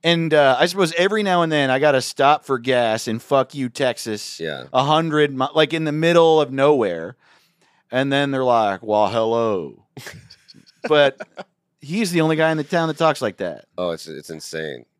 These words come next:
Speaker 2: I can't, uh, yeah. Anyway.
Speaker 1: Even Rick Perry doesn't fucking talk like that.
Speaker 2: Rick Perry's voice is real. You
Speaker 1: Right.
Speaker 2: can tell. I, that's a real, that guy rides horses and, uh, shoots a gun into
Speaker 1: Yeah,
Speaker 2: the
Speaker 1: totally.
Speaker 2: ocean to kill a fish, and that's him. That's Rick Perry.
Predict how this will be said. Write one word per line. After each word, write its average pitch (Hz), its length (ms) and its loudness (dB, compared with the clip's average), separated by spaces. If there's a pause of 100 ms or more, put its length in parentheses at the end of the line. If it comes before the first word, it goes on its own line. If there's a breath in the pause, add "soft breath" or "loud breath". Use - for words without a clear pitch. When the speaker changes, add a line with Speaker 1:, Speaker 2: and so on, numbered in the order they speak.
(240)
Speaker 2:
I 82 100 -14
can't, - 220 -14
uh, 76 180 -10 (140)
yeah. 65 220 -16 (480)
Anyway. 80 340 -8 (560)
Speaker 1:
Even 269 180 -6
Rick 226 200 -2
Perry 220 420 0
doesn't 123 380 -4
fucking 107 320 -8
talk 92 240 -8
like 76 180 -14
that. 71 140 -14
Speaker 2:
Rick 175 260 -4
Perry's 175 320 0
voice 117 320 -4
is 82 140 -16
real. 98 420 -6 (340)
You - 60 -16
Speaker 1:
Right. 82 120 -10
Speaker 2:
can 71 100 -16
tell. 101 460 -2 (120)
I, 104 120 -14 (120)
that's 101 240 -10
a 80 80 -10
real, 101 640 -4
that 107 160 -18
guy 95 140 -4
rides 90 400 -2
horses 110 580 -8
and, 73 240 -16
uh, 71 200 -14 (240)
shoots 107 340 -14
a 92 40 -10
gun 101 320 -4
into 104 140 -2
Speaker 1:
Yeah, 92 60 -4
Speaker 2:
the 85 100 -8
Speaker 1:
totally. 101 320 -2
Speaker 2:
ocean - 140 -10
to 85 80 -12
kill 101 260 -8
a 87 60 -10
fish, 110 440 -10
and 73 340 -18 (360)
that's - 220 -16
him. 107 300 -6 (600)
That's 95 220 -10
Rick 107 200 -6
Perry. 98 360 -4